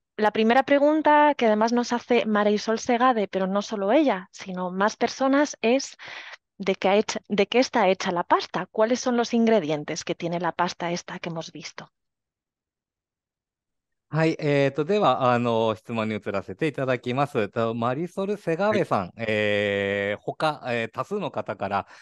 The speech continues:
Speaker 2: あの、いただいた質問なんですけども、あの、
Speaker 3: はい。
Speaker 2: 今日も、あの、お使いになっていたそのあん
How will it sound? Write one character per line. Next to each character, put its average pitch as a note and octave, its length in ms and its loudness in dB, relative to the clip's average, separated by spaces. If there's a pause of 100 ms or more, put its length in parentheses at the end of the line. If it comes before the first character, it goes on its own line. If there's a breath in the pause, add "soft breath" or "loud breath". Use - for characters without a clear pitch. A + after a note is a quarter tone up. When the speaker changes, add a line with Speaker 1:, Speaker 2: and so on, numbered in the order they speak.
(100)
Speaker 2:
あ G#2+ 100 -8
の、 G2+ 80 -2
い F#2+ 80 -4
た G2+ 140 0
だ G2+ 80 2
い G2 80 -2
た G2 160 -4
質 - 180 -18
問 G2+ 240 -4
な F#2 120 -4
ん F#2+ 60 -8
で F#2 100 -10
す - 100 -20
け G2 100 -6
ど G#2 140 -2
も、 A#2 240 0 (220 loud breath)
あ G#2+ 200 2
の、 F#2+ 480 -4
Speaker 3:
は A#2+ 140 0
い。 G#2 100 -8 (180)
Speaker 2:
今 D#3 280 2
日 - 20 -10
も、 G2 220 -6
あ G#2+ 180 -2
の、 G2 160 -4
お G#2 80 -4
使 A#2+ 280 -2
い A#2+ 40 0
に A#2+ 140 -4
な C3 140 -2
っ - 60 -20
て - 140 -10
い F#2 80 -10
た - 120 -10
そ - 120 -10
の F#2+ 200 -6
あ D#3+ 180 2
ん A#2+ 200 -2